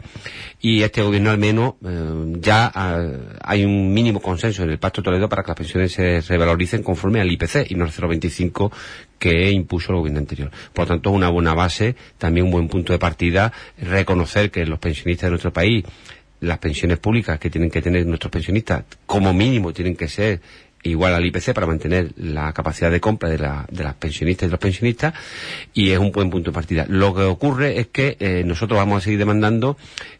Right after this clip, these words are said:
que el gobierno, a través del Pacto de Toledo, tenemos que saber, eh, solventar las carencias que el sistema público de pensiones tiene de, de cara al futuro. No es una solución de un año,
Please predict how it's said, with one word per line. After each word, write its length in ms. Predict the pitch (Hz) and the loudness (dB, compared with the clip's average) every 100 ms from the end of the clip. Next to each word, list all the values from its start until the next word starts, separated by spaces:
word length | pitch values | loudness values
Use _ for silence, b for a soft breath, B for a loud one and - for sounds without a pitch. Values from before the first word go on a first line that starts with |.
| _ | _
que 320 | 117 123 127 | 2 2 2
el 220 | - 92 85 | -2 -4 -2
gobierno, 600 | 85 98 120 127 160 - b b b _ _ | 2 2 4 2 0 -4 b b b _ _
a 100 | - | -8
través 180 | - 82 | -4 -2
del 140 | 87 | 0
Pacto 240 | - 92 104 | 0 -2 -2
de 60 | |
Toledo, 360 | 104 101 113 139 | 0 2 2 -2
tenemos 640 | - 92 101 104 113 110 | 0 2 4 4 2 -2
que 320 | - 110 113 | -4 0 0
saber, 540 | 117 101 98 104 123 - | 0 -2 2 2 0 -4
eh, 340 | 90 90 90 85 | -10 -8 -8 -10
solventar 880 | - - 135 123 101 92 - 127 160 B B B B - | -6 0 2 2 0 0 0 -2 -2 B B B B -6
las 960 | 90 90 87 87 85 85 - - - - - | -2 0 0 2 0 -2 -6 -14 -16 -20 -4
carencias 540 | 95 95 123 - 143 | 2 4 2 0 -4
que 80 | - | -2
el 60 | 95 | -6
sistema 260 | 87 101 | -2 0
público 200 | 98 95 | 0 0
de 60 | 95 | 0
pensiones 300 | 90 95 95 | 0 0 0
tiene 220 | 104 117 | 2 0
de, 120 | 117 - | 0 -4
de 260 | - 85 85 | -4 -2 0
cara 160 | 90 87 | 0 0
al 60 | |
futuro. 280 | - 156 117 | 0 0 2
No 100 | 98 | 4
es 60 | 104 | 4
una 120 | 98 | 2
solución 380 | 92 82 98 92 | -2 -2 0 2
de 60 | |
un 120 | 87 | 2
año, 280 | 127 151 170 | 2 2 0